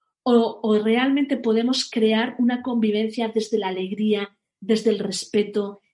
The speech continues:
desde, eh, desde la toma de conciencia profunda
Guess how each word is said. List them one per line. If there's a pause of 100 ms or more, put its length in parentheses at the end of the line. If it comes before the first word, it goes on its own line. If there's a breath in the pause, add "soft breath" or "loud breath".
desde,
eh,
desde
la
toma
de
conciencia
profunda